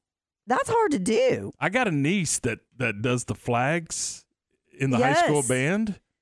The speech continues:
Speaker 1: That's not easy.
Speaker 2: And throws those things up in the air, and they catch 'em and do all that stuff. I'm like,
Speaker 1: I mean, it's not, it,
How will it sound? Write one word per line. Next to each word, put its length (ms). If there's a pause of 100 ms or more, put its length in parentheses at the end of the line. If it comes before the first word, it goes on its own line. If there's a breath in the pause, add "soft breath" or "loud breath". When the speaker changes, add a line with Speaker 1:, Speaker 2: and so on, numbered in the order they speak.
(140)
Speaker 1:
That's 240
not 160
easy. 240
Speaker 2:
And 100
throws 320
those 220
things 320
up 180
in 80
the 180
air, 140
and 100
they 80
catch 380
'em 160
and 400
do 160
all 120
that 140
stuff. 380
I'm 140
like, 100
Speaker 1:
I 60
mean, 180
it's 240
not, 420
it, 200